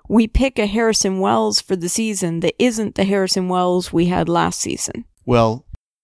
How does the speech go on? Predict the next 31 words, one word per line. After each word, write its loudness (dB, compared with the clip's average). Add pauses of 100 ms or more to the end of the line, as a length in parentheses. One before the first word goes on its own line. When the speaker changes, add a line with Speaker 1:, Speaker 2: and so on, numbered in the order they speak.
(140)
Speaker 2:
we -2
never 2
got 0
the 0
This 0
Earth 2
version 0
of -4
Harrison 0
Wells -4
'cause -10
he -6
was -10
killed -6
by -4
Eobard. -4 (180)
Speaker 1:
We 2
saw 0
a -6
flashback. -6 (240)
Speaker 2:
We -8
saw 0
a 0
flashback. -12 (200)
But 0
we 0
see 0
Eobard 2
as -6
Harrison. -6 (160)
Speaker 1:
Mm-hmm. -4